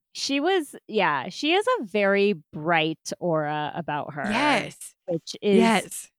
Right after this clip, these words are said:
Speaker 1: inviting and lovely and fun to watch, and I can see Joey just loving that, and I think he does really like that about her.
Speaker 2: Wouldn't
Speaker 1: I
Speaker 2: it be
Speaker 1: just
Speaker 2: fun to have her as Bachelorette and just have nerds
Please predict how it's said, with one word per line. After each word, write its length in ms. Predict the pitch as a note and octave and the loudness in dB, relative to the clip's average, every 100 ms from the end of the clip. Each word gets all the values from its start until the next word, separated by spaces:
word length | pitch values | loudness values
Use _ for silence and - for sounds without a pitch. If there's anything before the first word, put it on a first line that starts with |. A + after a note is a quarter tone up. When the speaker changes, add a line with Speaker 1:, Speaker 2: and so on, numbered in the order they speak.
| - - | -20 -20
Speaker 1:
inviting 800 | F3 F3+ E3+ F3+ G#3 G#3+ G#3+ G#3+ G#3 | -4 2 2 2 2 2 0 -2 -4
and 500 | F3+ F3 E3 E3 E3 | -2 0 0 -2 -6
lovely 880 | D#3+ E3+ D#3+ D3+ D#3 E3+ E3 E3 E3 | -4 -2 -2 -4 -4 -2 0 0 -2
and 360 | - E3 D#3 F3 | -2 -4 -4 -8
fun 380 | - E3+ D#3+ F#3 | -2 -2 -2 -4
to 140 | - | -4
watch, 720 | E3+ C#3+ C3+ D#3+ B3+ - - - | -4 -2 0 2 0 -2 -8 -8
and 160 | G3+ G3 | -4 0
I 80 | G#3 | 0
can 220 | - G3+ | 0 -4
see 300 | - G3+ F#3 | -4 -4 -4
Joey 460 | D3+ E3+ D3+ E3 E3 | -2 -2 -2 -4 -4
just 340 | - D#3+ - | -8 -10 -12
loving 540 | D#3+ D3 C#3+ E3 F3 G#3 | -12 -8 -6 -4 -4 -4
that, 360 | A#3 C4 C#4 | -2 0 0
and 120 | - F#3+ | 0 0
I 80 | |
think 160 | - G3 | 0 -2
he 80 | A3+ | -4
does 480 | E3+ E3 G3 F#3 - | -4 0 2 0 -4
really 260 | D#3+ D#3 D3 | -10 -8 -8
like 220 | C#3 D3 - | -10 -10 -10
that 220 | C#3+ - | -10 -8
about 320 | C#3+ C#3 - | -8 -8 -8
her. 420 | D3 C3+ - D#3+ - _ | -10 -10 -10 -12 -14 _
Speaker 2:
Wouldn't 200 | B3 A3 | -4 2
Speaker 1:
I 40 | G3+ | 2
Speaker 2:
it 80 | G#3 | 4
be 80 | F#3+ | 2
Speaker 1:
just 140 | G3+ | 2
Speaker 2:
fun 240 | F#3+ F3+ F#3+ | 2 2 2
to 80 | G#3+ | 0
have 240 | F#3 F#3 | 2 2
her 180 | F3 F3 | 2 2
as 140 | F3 | 2
Bachelorette 460 | E3+ E3 E3 F3+ E3+ | 0 -2 -2 -2 -2
and 120 | E3+ | -2
just 160 | F3 - | -4 -4
have 160 | F3 D#3+ | -4 -4
nerds 480 | D#3 D3+ D3 E3 | -4 -2 -2 -4